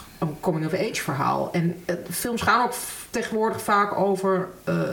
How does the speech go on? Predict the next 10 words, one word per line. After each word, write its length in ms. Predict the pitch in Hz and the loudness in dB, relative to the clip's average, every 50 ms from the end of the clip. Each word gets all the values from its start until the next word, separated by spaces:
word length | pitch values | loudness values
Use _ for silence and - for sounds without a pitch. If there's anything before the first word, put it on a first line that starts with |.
| - - | -2 0
één 360 | - 202 196 220 220 208 185 | 2 2 4 4 4 2 0
persoon. 540 | 180 170 - - - - 202 165 143 143 147 | 0 -2 -2 0 2 2 2 2 2 0 0
Nou 140 | - 175 165 | 2 2 2
ja, 100 | 156 156 | 2 2
jij 180 | 160 180 190 | 2 2 2
zegt 200 | 190 190 175 - | 2 0 -2 -2
al 80 | - 151 | -4 -4
familie, 600 | - - 160 151 151 160 180 220 240 254 226 180 | -4 -2 0 0 2 2 2 0 -2 -2 -2 0
Dana, 380 | 180 196 196 202 214 214 - | 2 2 4 2 2 2 0
maar, 360 | 135 127 190 170 170 170 - | 0 2 4 4 4 2 0